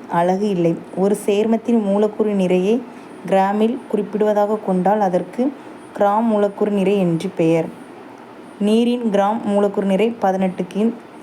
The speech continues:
கார்பன் டை ஆக்சைடின் கிராம், சி ஓ டூ இன் கிராம் மூலக்கூறு நிறை வந்து நாற்பத்தி நாலு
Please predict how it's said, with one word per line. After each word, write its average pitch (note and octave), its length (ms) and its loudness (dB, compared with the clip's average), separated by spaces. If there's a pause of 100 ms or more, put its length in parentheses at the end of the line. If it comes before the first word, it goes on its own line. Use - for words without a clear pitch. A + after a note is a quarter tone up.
(720)
கார்பன் G3+ 360 2
டை A3 100 2
ஆக்சைடின் G#3 500 -2 (320)
கிராம், F#3+ 220 2 (320)
சி A3 120 0
ஓ G#3 120 4 (140)
டூ A3+ 60 2
இன் A3+ 220 0 (120)
கிராம் G3 300 2
மூலக்கூறு G3+ 420 0
நிறை G3+ 180 0
வந்து G#3 240 0
நாற்பத்தி F#3+ 320 0
நாலு G3 220 2